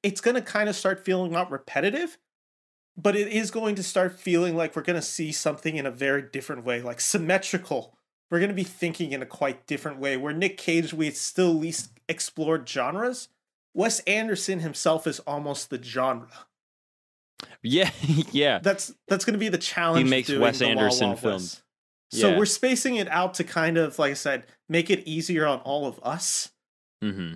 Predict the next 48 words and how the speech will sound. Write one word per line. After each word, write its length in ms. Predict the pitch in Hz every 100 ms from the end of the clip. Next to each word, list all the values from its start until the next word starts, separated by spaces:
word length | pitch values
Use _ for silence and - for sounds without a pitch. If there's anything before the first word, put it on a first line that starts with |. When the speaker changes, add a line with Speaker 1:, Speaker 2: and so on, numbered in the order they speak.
| -
Speaker 1:
Make 260 | 147 151 180
it 80 |
easier 520 | 151 135 147 156 139 143
on 320 | 131 131 127
getting 360 | - 143 127 123
guests 440 | 127 139 - -
on. 320 | 170 175 185 _ _ _ _ -
And 240 | 151 151 -
like 200 | 135 131
I 60 |
said, 400 | 131 - 127 123 _ _ _
just, 300 | - 156 - _ _ -
I 120 | 151
think, 340 | 151 170 147
putting 280 | - 165 143
out 160 | 135 135
a 360 | 131 127 123 _ _ _ _ _ _ _
better 320 | - 170 156
product 640 | 156 - 151 139 120 117 135
overall. 520 | 117 120 117 - - _ _ _ _ _ -
Not 160 | 180 175
saying 220 | 190 190
Speaker 2:
Yeah. 100 | - 139
Speaker 1:
Nicolas 380 | 165 170 151 -
Cage, 360 | 151 135 123 -
Cage 220 | - 151 131
Off 180 | 127
wasn't 240 | 156 139 127
a 20 |
great 220 | 135 127
product. 320 | - 156 123 139
It 20 |
was 120 | 120
an 60 | 127
amazing 380 | 139 147 135
product, 360 | 120 131 98 -
but 140 | 160 - _ _ _
it 180 | 156 135
took 260 | - 180 160
a 40 |
lot 380 | 156 135 135 135
out 160 | 127 127
of 100 | 123
us 180 | 120 139
on 120 | 120
that 160 | 123
one 180 | 123 127
month. 380 | 120 123 - -